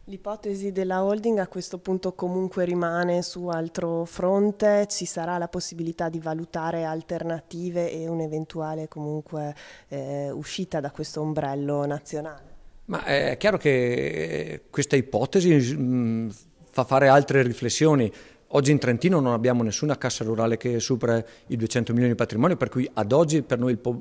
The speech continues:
Speaker 2: problema non si pone. È chiaro che però potrebbero nascere, come dire, eh, volontà di fusioni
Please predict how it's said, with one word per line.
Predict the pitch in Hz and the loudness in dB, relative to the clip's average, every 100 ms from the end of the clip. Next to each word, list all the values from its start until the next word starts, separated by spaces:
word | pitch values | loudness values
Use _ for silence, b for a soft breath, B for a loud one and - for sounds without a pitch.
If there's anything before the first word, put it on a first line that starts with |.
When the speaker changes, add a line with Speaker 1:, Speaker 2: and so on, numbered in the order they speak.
| - | -4
Speaker 2:
problema | 110 110 123 | 2 4 4
non | 113 123 | 2 0
si | - - | 0 0
pone. | 131 113 101 B B B | -2 -2 -6 B B B
È | |
chiaro | 110 160 | 0 0
che | - | 0
però | 131 131 | 0 0
potrebbero | - 120 127 123 117 | -2 -2 0 2 2
nascere, | 117 139 135 127 117 107 | 4 2 4 2 2 0
come | 123 | -2
dire, | 123 131 117 104 B B B | 4 6 4 2 B B B
eh, | 123 120 117 110 | -4 0 0 2
volontà | 123 123 120 131 | 2 2 2 4
di | 131 | 4
fusioni | 120 165 123 120 127 190 | 2 2 4 6 6 4